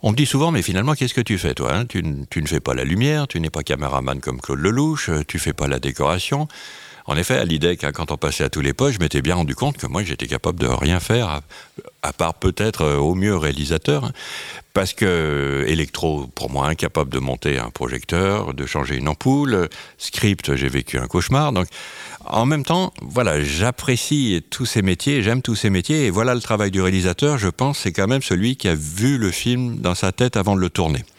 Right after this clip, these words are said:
Sans me prendre pour Hitchcock, bien sûr, mais Hitchcock disait, « Au premier jour de tournage, pour moi, le film est fini. » Alors, il est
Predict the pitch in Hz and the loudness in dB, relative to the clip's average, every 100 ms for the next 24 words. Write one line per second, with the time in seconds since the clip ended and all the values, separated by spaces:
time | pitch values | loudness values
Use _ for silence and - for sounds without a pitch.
0 | - - - - - 73 65 - 71 67 | -20 -20 -18 -6 0 0 0 -2 -2 0
1 | 67 67 113 117 82 76 139 123 78 - | -2 0 -2 0 0 0 0 2 0 2
2 | 82 69 71 80 127 117 - 90 85 80 | 0 0 0 2 2 0 0 0 0 -2
3 | - 78 117 120 80 87 98 - 90 87 | 0 0 0 0 0 0 0 0 2 2
4 | - 80 65 - - - - - - - | 2 2 0 -2 -6 -12 -12 -14 -16 -14
5 | - 90 90 | 0 2 4